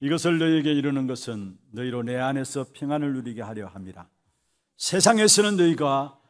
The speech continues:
환난을 당하나 담대하라. 내가 세상을 이겼노라." 할렐루야. 여러분, 순례자의 길을 걸어가는 오늘 저와 여러분의 걸음 속에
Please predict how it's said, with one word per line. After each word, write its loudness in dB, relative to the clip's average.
환난을 2
당하나 -2
담대하라. -12
내가 -8
세상을 -6
이겼노라." -12
할렐루야. -8
여러분, -8
순례자의 -4
길을 -8
걸어가는 -10
오늘 -12
저와 -8
여러분의 -8
걸음 -12
속에 -18